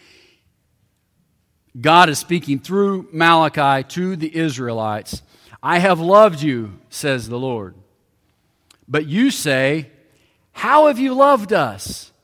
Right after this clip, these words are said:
Was not Esau Jacob's brother, declares the Lord? Yet I love Jacob." So it's the same sort of situation. The Jews, the ethnic Jews, were saying,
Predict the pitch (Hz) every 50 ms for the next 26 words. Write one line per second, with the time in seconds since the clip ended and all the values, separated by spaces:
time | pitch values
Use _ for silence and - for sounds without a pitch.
0 | _ _ _ _ _ _ _ _ _ _ - 156 196 185 160 196 226 233 226 202
1 | 196 202 240 262 214 - 240 240 240 247 233 185 160 208 208 226 - 254 220 185
2 | 156 135 127 156 165 175 190 202 240 247 202 202 196 - 226 226 226 226 185 208
3 | 226 226 226 233 240 247 247 247 233 190 160 _ _ _ _ _ _ _ _ 147
4 | 180 185 190 196 190 190 202 214 214 208 175 156 190 202 185 156 - 220 95 -
5 | _ _ _ _ _ _ _ _ _ _ _ - - - - 226 220 220 220 196
6 | - 254 269 269 254 - - 269 254 226 - - 247 - - 233 220 240 220 202
7 | - 170 165 165 165 151 151 214 254 262 285 294 320 294 - 156 170 190 196 214
8 | 254 247 247 262 233 190 160 233 233 233 247 220 214 202 - - 247 226 214 202
9 | 175